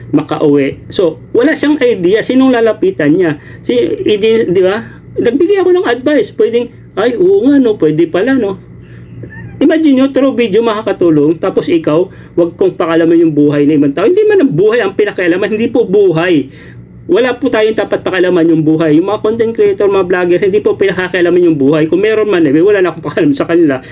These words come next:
Personal na po yun. Nasa akin, general po, general. Ibig sabihin ng general, panlahatan. Hindi po nakatukoy po to sa isang tao.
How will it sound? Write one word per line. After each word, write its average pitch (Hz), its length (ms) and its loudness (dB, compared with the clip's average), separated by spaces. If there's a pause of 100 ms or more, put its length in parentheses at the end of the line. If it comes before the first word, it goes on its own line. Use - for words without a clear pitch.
(140)
Personal 208 400 0
na 156 160 0
po 143 80 2
yun. 135 240 0
Nasa 160 320 -2
akin, 147 240 0
general 156 480 0
po, 131 240 -2
general. 123 560 0
Ibig - 400 -2
sabihin 196 320 2
ng 180 80 -2
general, 160 400 2
panlahatan. 135 720 -2 (320)
Hindi 175 240 0
po - 80 2
nakatukoy 165 560 0
po 156 140 0
to 151 100 0
sa - 80 -2
isang 147 320 0
tao. 123 400 -4